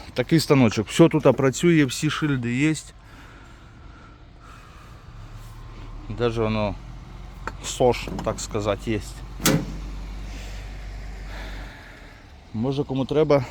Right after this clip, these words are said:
дом-, домовимось. Також ось, ой, дивіться, є такий компресор. Ось з електродвигуном, блін, е, думав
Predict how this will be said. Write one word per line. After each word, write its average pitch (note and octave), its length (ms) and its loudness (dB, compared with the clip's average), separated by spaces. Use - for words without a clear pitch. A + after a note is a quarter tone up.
дом-, A2+ 500 2
домовимось. A2 880 2
Також D3 380 0
ось, D3 140 2
ой, D#3 140 4
дивіться, B2+ 440 0
є C3 120 4
такий C3 300 -2
компресор. A2 560 0
Ось A2 220 -2
з A2+ 40 0
електродвигуном, A#2+ 960 6
блін, G#2+ 380 8
е, G2+ 360 4
думав B2 400 6